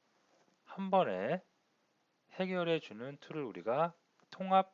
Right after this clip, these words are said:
개발 환경, 즉 아이디 툴이라고 합니다. 자, 아이디 툴은 굉장히 많이 발전을 해서, 어, 지금은, 어, 굉장히 쉽게 우리가 다운로드 받아서 설치만 하면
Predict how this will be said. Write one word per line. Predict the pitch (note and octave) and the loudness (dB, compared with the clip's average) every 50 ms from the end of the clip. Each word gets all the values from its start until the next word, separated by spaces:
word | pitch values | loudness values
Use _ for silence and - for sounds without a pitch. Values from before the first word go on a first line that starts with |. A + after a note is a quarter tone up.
| _ - | _ -10
개발 | - - F#2+ - A#2+ A#2+ B2 A#2+ | -6 -6 -2 2 2 2 2 2
환경, | - - C3 A#2+ A2 G#2 F2 E2 - _ _ _ _ | -2 -6 -12 -6 -4 -4 -4 -4 -8 _ _ _ _
즉 | - - B2+ C3 B2 - _ - | -14 -12 -10 -10 -12 -14 _ -8
아이디 | - F#2+ F2+ F#2 G#2+ A#2+ C3 C#3+ C#3 - - - - G#2 G#2+ A#2 C3 D3 D3+ - - | -6 -4 -4 -2 -2 -4 -4 -6 -8 -12 -16 -16 -14 -12 -10 -10 -10 -10 -12 -14 -14
툴이라고 | - - D#3 - - G#2+ F#2 F2+ G2+ G#2+ | -16 -14 -14 -10 -8 -8 -8 -8 -10 -12
합니다. | A2+ A#2 G#2 F2 D#2+ D#2 E2+ A2 C#3+ E3 - _ _ _ _ _ _ _ _ _ _ _ _ _ _ - - - - - - _ _ _ _ - | -14 -12 -12 -12 -10 -8 -4 -4 -4 -4 -6 _ _ _ _ _ _ _ _ _ _ _ _ _ _ -20 -20 -20 -20 -20 -20 _ _ _ _ -6
자, | - G#2 A2 | -4 4 8
아이디 | C3+ D#3 F3 F#3 - F#3+ F#3+ F3+ - | 8 8 8 6 2 -2 -4 -6 -6
툴은 | - D#3 D3 F3 F3 D3 G#2 F2+ - _ _ _ _ _ - | -10 -8 -6 -4 -4 -4 -6 -8 -16 _ _ _ _ _ -20
굉장히 | - - B2 C#3 D3+ E3 E3 E3 E3 E3+ D#3+ | -16 -14 -12 -4 2 2 4 4 4 2 0
많이 | C#3 A2 A2 A#2 C3 - | 0 0 0 -2 -6 -8
발전을 | - - G2 G2 - - C#3 C3 C3+ C3 B2+ | -6 -6 -6 -6 -4 -4 -4 -2 -2 -4 -4
해서, | D3 E3 D3 C3+ A#2+ A#2+ A2+ F#2+ E2 - _ _ _ _ _ _ _ _ _ _ _ _ _ _ _ _ _ _ _ _ - | -4 -2 -2 0 0 2 0 0 -2 -6 _ _ _ _ _ _ _ _ _ _ _ _ _ _ _ _ _ _ _ _ -16
어, | F#2+ F#2+ F2+ F2+ F2+ F2+ F2+ F2+ F2+ F2+ F2+ F2+ F2+ F2+ - - | -14 -12 -12 -12 -12 -14 -14 -14 -14 -14 -14 -14 -16 -16 -14 -10
지금은, | - - C#3 C#3+ E3+ D#3+ C#3 A2 G2 G#2 A#2+ E3 F#3+ - _ _ _ _ _ _ _ _ _ _ _ _ _ - | -8 -8 -4 -2 -2 0 0 -2 -2 -2 -4 -4 -6 -10 _ _ _ _ _ _ _ _ _ _ _ _ _ -18
어, | G2 F2+ F2 F2 F2+ - | -16 -14 -14 -14 -16 -16
굉장히 | - A#2+ B2+ C#3 C#3+ C#3 | -14 -10 -8 -6 -6 -6
쉽게 | - - - A#3 - - - C3+ A2+ A2+ A#2+ | -6 -6 -8 -8 -6 -2 0 2 2 2 0
우리가 | B2+ A2 F#2+ G2 F#2+ G#2+ A2 A#2 A#2 - | -2 -4 -6 -4 -2 0 0 0 0 -2
다운로드 | - D3+ D#3+ D#3+ D#3+ D#3+ D3 - C3 | -4 -6 -6 -6 -6 -8 -8 -6 -6
받아서 | A#2 G2 F#2+ F#2 - - B2+ C3 | -4 -4 -4 -6 -6 -8 -8 -6
설치만 | - D#3+ E3+ E3 - - D#3+ D#3 C#3+ C#3 | -6 -6 -6 -6 -6 -6 -4 -2 -2 -2
하면 | C#3+ D3 D3 C3+ A2+ E2+ D#2+ | -2 -2 -2 -4 -4 -4 -6